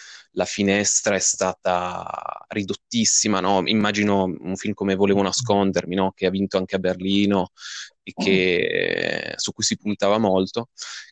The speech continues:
che hanno guadagnato quattro spiccioli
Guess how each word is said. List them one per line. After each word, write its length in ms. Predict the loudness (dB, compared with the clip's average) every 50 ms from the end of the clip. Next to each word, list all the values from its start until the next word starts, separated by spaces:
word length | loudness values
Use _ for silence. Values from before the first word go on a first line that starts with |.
| _ _
che 100 | 0 2
hanno 120 | 2 4 4
guadagnato 640 | 4 6 6 4 4 2 0 -2 0 0 0 0 0 -6 -8 -8 -8 -8 -6
quattro 340 | _ -4 -4 -4 -6 -4 -4
spiccioli 680 | -4 -4 -4 -4 -6 -2 0 0 2 2 2 2 2